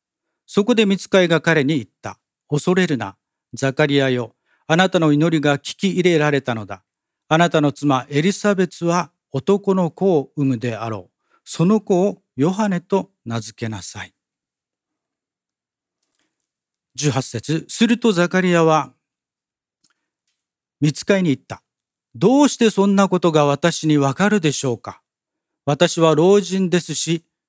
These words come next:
妻も年を取っています。まあ、こういうふうに言ったんですね。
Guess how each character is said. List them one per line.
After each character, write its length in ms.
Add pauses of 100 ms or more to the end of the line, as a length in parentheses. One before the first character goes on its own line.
(140)
妻 340
も 140
年 380
を 100
取 160
っ 20
て 160
い 60
ま 120
す。 220 (2000)
ま 60
あ、 20
こ 100
う 20
い 40
う 20
ふ 40
う 40
に 60
言 100
っ 20
た 120
ん 60
で 40
す 140
ね。 220